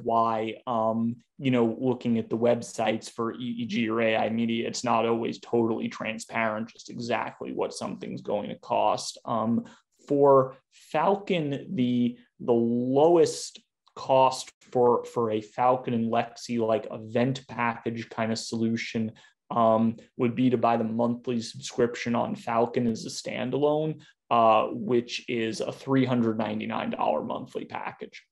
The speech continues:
currently. Um, so then there would be a question of the services and whether that was going to be,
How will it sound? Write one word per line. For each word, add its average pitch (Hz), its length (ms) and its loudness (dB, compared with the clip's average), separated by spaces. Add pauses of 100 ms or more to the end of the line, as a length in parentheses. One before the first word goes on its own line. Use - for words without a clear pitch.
currently. - 600 -4 (360)
Um, 104 580 2
so 113 840 4 (220)
then 131 240 4
there 135 140 4
would 127 160 4
be 117 140 0
a 113 40 -4
question - 560 -6
of - 340 -4
the - 80 -10
services 156 800 -2
and 117 240 0
whether 113 260 2
that 113 240 0
was 120 140 -6
going 117 340 -6
to - 120 -14
be, - 420 -8